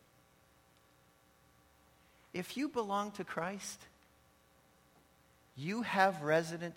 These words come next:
in you all the power of the universe. I-, if you have the living God resident in you,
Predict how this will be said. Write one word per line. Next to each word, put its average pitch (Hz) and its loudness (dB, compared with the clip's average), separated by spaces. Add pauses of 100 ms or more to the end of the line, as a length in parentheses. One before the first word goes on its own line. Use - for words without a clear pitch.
in 151 -6
you 120 -4 (1300)
all 165 6 (280)
the 110 -6
power 160 0 (460)
of 131 -6
the 123 -4
universe. 90 -8 (1600)
I-, - 2
if 208 4
you 285 2
have 247 4 (520)
the 165 0
living 196 2
God 170 8
resident 175 2
in 156 -2
you, 170 -2